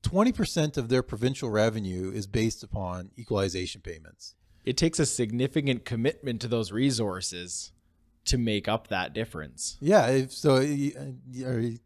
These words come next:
Speaker 1: are you, are you going to kind of take a gamble on that, on the, on that twenty, on that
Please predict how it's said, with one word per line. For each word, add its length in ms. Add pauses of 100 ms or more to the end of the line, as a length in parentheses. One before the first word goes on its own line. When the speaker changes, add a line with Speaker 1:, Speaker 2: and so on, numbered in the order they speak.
(380)
Speaker 1:
are 100
you, 300
are 40
you 120
going 260
to 260
kind 200
of 60
take 160
a 80
gamble 600
on 180
that, 180
on 180
the, 180
on 120
that 120
twenty, 300
on 140
that 160